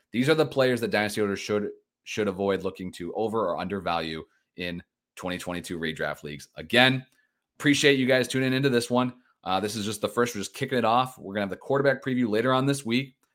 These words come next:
Then we'll be back with the running backs next week. So stay tuned in, locked and loaded, subscribed here on the Dynasty Warzone Network.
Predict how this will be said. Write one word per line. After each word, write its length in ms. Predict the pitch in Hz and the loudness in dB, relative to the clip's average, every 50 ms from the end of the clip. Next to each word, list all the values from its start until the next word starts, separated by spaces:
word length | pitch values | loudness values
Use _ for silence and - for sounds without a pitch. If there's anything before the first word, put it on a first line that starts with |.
| _ | _
Then 100 | - 107 | -8 -2
we'll 80 | 110 120 | 0 0
be 40 | 117 | 2
back 220 | 113 117 117 113 | 4 2 2 2
with 60 | - | 0
the 80 | 107 104 | 0 0
running 160 | 107 107 110 | 0 0 2
backs 260 | 107 107 101 98 - | 0 0 0 0 -2
next 300 | 95 104 123 120 - - | 0 0 0 0 0 -4
week. 160 | - 82 76 - | -12 -12 -12 -10
So 260 | - 87 87 82 - _ _ _ | -6 -4 -4 -4 -6 _ _ _
stay 220 | _ - - 117 127 | _ -4 0 0 0
tuned 300 | 123 - 127 123 120 117 | 0 0 0 0 2 2
in, 140 | 117 117 110 | 0 0 0
locked 260 | 110 110 117 117 - | 0 -2 -2 -2 -4
and 80 | 107 | -4
loaded, 240 | 107 107 110 110 104 | -2 -2 -2 -2 -4
subscribed 520 | - 98 - - - 117 110 117 117 113 - | -8 -12 -12 -6 -2 0 2 2 0 0 -2
here 180 | 117 120 117 | -2 0 0
on 80 | 110 107 | 0 0
the 40 | 101 | -2
Dynasty 380 | 92 104 104 107 104 - 117 | -2 -2 -2 -2 -4 -6 -8
Warzone 400 | 107 101 107 110 104 123 123 117 | -4 -2 -2 0 2 2 2 2
Network. 400 | 107 117 123 - 101 104 117 - | 2 0 0 0 -2 -4 -4 -4